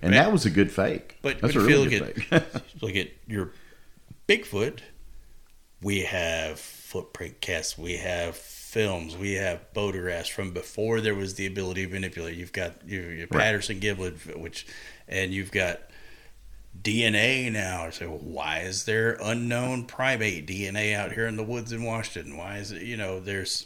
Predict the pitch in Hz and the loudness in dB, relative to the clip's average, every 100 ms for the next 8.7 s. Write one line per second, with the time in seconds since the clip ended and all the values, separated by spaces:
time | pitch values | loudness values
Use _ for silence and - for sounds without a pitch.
0 | - 135 85 76 - 113 110 101 - - | -2 2 2 2 4 4 6 4 0 -4
1 | - - - - - - - - 117 107 | -14 -18 -20 -20 -18 -18 -18 -6 -4 -2
2 | 117 - - 135 135 113 95 - 92 107 | -2 -4 -2 0 0 -2 -2 -4 -2 0
3 | 117 82 78 80 - - - - - - | 0 0 -6 -4 -6 -6 -10 -20 -20 -18
4 | - 90 90 80 95 90 85 90 82 - | -8 -4 -4 -4 -2 0 0 -2 -6 -6
5 | 85 - 135 - 104 95 76 - 104 - | -6 -2 -2 -2 -2 -2 -2 -4 -6 -6
6 | 117 113 87 - - 78 - - 82 82 | -4 -4 -4 -8 -14 -16 -18 -16 -8 -6
7 | 85 - 76 62 - - - - - 80 | -6 -6 -12 -10 -6 -4 -4 -8 -14 -12
8 | 87 110 123 82 - - - | -8 -6 -6 -8 -10 -16 -20